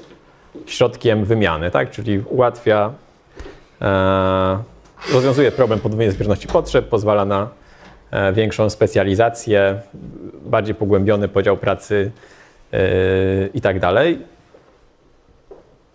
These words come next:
Ale pieniądz powoduje też, że możliwe są pewne bardziej zaawansowane procesy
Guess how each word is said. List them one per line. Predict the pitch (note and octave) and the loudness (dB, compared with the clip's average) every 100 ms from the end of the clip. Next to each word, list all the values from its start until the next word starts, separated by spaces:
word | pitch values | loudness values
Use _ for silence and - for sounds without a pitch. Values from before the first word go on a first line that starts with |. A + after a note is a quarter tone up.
| _ _ _ _ _ _ _ _ _ _ _ | _ _ _ _ _ _ _ _ _ _ _
Ale | B2+ C3 D#3+ G3 - - - _ - - | 2 4 4 2 0 -16 -20 _ -20 -2
pieniądz | F3+ A3+ G#3 | 2 2 2
powoduje | D3+ C3+ D3 E3 | 2 2 4 4
też, | - C3+ C#3+ - - - - | 4 2 2 -4 -16 -14 -6
że | A2+ A#2+ A#2+ B2 D3+ - - _ _ _ _ _ _ _ _ _ _ _ - - | 0 4 4 2 -4 -16 -20 _ _ _ _ _ _ _ _ _ _ _ -14 -2
możliwe | A#2 G2+ B2 C3 | 0 2 2 2
są | B2+ A#2+ A#2+ B2 C3+ - - - - - _ - | 4 4 4 0 -6 -16 -20 -20 -20 -20 _ -4
pewne | B2 A#2+ A2+ | 0 2 2
bardziej | A#2 B2 A#2+ | 2 2 2
zaawansowane | A#2 G#2+ A2+ - A#2 A#2+ G#2+ G#2 | 4 2 0 0 0 2 2 2
procesy | - A2+ B2 - G#2 F#2 | 0 0 2 0 0 0